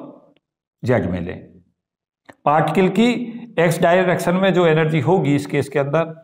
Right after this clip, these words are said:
वो हमारी होगी n x square pi square एच कट square upon two m और एल एक्स स्क्वायर।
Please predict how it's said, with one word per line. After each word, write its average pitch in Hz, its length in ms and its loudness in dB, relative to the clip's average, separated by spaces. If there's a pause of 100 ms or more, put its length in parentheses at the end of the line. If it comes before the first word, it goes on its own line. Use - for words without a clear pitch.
(400)
वो 147 100 2
हमारी 160 280 2
होगी 165 280 2 (160)
n 131 180 -2
x 143 220 -2
square 156 440 0 (840)
pi 143 260 2
square 160 420 0
एच 120 180 -2
कट 135 260 -6
square 131 400 -2
upon 104 440 -2 (520)
two 127 180 0
m 185 240 -2 (1160)
और 127 300 0
एल 110 160 2
एक्स 104 220 -4
स्क्वायर। - 380 -12